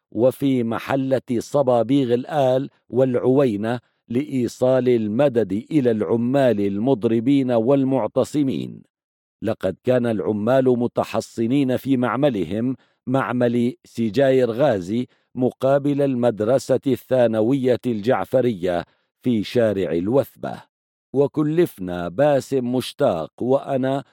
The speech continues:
بمتابعة وضع المضربين وإيصال المعونات إليهم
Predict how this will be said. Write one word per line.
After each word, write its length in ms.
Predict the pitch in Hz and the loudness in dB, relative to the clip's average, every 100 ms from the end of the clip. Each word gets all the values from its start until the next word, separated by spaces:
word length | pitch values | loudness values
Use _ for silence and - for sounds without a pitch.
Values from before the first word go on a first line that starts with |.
| _ _ | _ _
بمتابعة 880 | 123 123 123 - 117 104 135 123 135 127 | -2 0 -2 0 0 0 -2 -2 -4 -2
وضع 440 | 107 139 120 117 | 0 2 2 0
المضربين 840 | 123 117 131 120 131 151 110 76 87 _ _ | -2 -2 -4 -2 -2 0 -2 -4 -12 _ _
وإيصال 640 | - 123 120 110 - 135 135 | -2 -2 -2 -8 -2 0 0
المعونات 800 | 127 123 110 117 117 139 127 135 | -2 -2 -2 -2 -2 -2 -2 -6
إليهم 720 | 127 135 143 95 107 123 | -4 -2 -2 -4 -6 -6